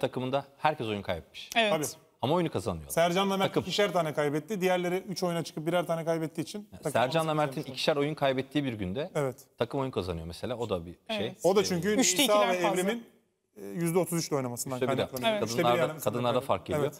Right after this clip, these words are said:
Speaker 3: evet.
Speaker 1: Mesela oyuna çıkıp tek oyun a-, alamayan Ardahan olmuş.
Speaker 3: Ardahan
Speaker 1: Hak
Speaker 3: ikisi.
Speaker 1: veriyorum. Ardahan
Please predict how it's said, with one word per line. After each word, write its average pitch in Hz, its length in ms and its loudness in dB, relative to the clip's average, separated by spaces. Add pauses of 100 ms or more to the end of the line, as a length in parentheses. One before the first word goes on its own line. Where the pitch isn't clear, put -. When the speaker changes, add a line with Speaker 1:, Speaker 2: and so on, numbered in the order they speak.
(120)
Speaker 3:
evet. 139 120 -6
Speaker 1:
Mesela 151 200 2
oyuna 180 180 4
çıkıp - 300 -6
tek - 180 2
oyun 147 220 2
a-, 135 220 0
alamayan 139 480 2 (120)
Ardahan 131 360 4
olmuş. 127 240 2
Speaker 3:
Ardahan 156 300 2
Speaker 1:
Hak 170 120 4
Speaker 3:
ikisi. 143 140 -2
Speaker 1:
veriyorum. 135 320 2 (340)
Ardahan 131 420 4